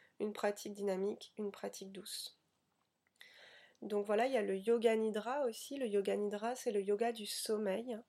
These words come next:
Euh, pareil, il y a plusieurs écoles, euh, pour le yoga nidra. Et, euh,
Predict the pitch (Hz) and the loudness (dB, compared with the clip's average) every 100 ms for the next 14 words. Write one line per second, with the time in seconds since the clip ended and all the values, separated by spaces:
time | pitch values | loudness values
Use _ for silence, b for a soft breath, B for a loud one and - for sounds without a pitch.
0 | B B B B B B - 208 196 196 | B B B B B B -4 -2 -2 -6
1 | 190 190 190 190 _ 202 202 226 208 190 | -6 -8 -10 -14 _ -6 -4 -2 -4 -4
2 | 233 226 240 214 208 - 208 240 220 - | -4 4 4 4 -4 -4 -4 -4 -8 -12
3 | _ _ - 196 196 202 196 - 214 208 | _ _ -12 -10 -8 -10 -12 -8 -4 -2
4 | 202 202 196 190 196 196 202 302 B B | 0 0 0 0 -2 -4 -6 -8 B B
5 | B B B B B _ 220 233 254 254 | B B B B B _ 2 4 4 2
6 | 220 202 196 196 196 190 190 190 | 2 2 2 0 0 -2 -2 -4